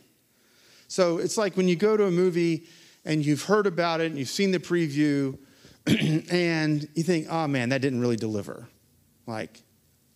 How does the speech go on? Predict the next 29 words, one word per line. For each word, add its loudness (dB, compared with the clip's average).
mm, -8
it 0
was 0
okay. -2
No 2
complaints -4
really, -10
but, -6
you -10
know, -16
it -2
was 0
a -4
movie. -10
But 8
if 0
you 0
go 6
and -2
you, -2
and -2
you 2
don't 4
know 0
what 0
the -4
story's 0
gonna 0
be, -10